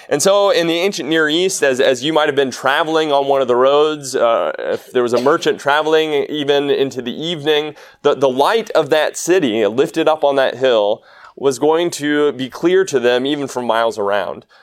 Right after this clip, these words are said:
Um, to, to think of a modern day illu-, illustration, uh, the city of Los Angeles is certainly not a city built on a hill, um, but, uh, you know, with electric lights today,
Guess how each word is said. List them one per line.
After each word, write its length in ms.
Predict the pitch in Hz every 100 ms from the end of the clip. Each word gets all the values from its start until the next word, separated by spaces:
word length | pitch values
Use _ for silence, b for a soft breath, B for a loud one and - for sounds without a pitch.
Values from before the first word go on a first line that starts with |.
| b -
Um, 400 | 123 123 123 120
to, 160 | 147
to 260 | 135 - 175
think 140 | 202
of 60 | 160
a 80 | 139
modern 460 | 135 156 160 147
day 420 | 127 131 127 123 -
illu-, 420 | 123 117 113 - _ - -
illustration, 880 | 139 123 - 123 131 117 110 110 131
uh, 200 | - 110
the 80 | 113
city 240 | - 180 156
of 100 | 120
Los 260 | 123 117
Angeles 460 | 131 131 104 104 117
is 80 | -
certainly 320 | 131 107 113
not 280 | 107 113 -
a 60 |
city 340 | - 104 92 _ _ 101
built 220 | 95 117 101
on 140 | 104
a 60 | 98
hill, 540 | - 117 101 107 B B B -
um, 520 | 107 107 107 101 95 -
but, 540 | 185 180 170 185 - B B B _
uh, 500 | - 135 120 110 95 -
you 80 | -
know, 320 | 143 131 120 -
with 240 | 127 131 -
electric 460 | 131 151 160 156 -
lights 340 | 135 135 - - -
today, 580 | 131 123 143 135 120